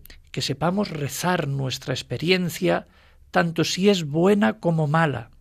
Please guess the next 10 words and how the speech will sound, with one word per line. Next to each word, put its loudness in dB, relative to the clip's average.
Que 6
la 4
convirtamos 0
en 0
alabanza 4
y 2
en 0
súplica 0
ante 2
Dios, 0